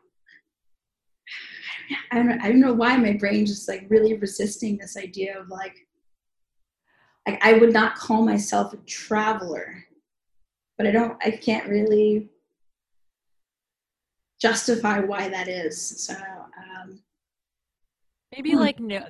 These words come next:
Speaker 2: the nomadic lifestyle is not travel.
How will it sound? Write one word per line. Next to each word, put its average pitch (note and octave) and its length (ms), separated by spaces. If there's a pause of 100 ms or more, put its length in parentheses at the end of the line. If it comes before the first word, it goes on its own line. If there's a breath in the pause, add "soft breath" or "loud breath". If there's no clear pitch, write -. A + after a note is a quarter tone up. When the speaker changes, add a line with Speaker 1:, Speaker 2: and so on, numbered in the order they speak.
Speaker 2:
the G#3+ 140
nomadic G3 840 (200)
lifestyle D#3+ 680
is D3+ 140
not D3+ 260
travel. B2+ 720